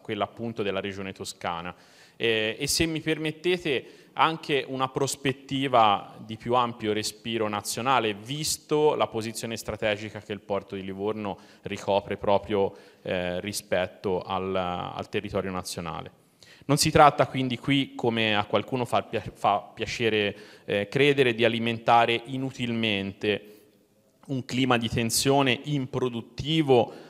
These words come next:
al quale imputare l'eventuale disinteresse degli investitori.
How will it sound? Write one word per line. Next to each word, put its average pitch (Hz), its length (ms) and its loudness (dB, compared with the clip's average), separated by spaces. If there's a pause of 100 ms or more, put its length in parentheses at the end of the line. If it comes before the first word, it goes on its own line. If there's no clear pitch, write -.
al 123 200 6
quale 123 280 8
imputare 117 580 6
l'eventuale 107 640 4
disinteresse 104 800 -4
degli 98 200 -8
investitori. 95 960 -8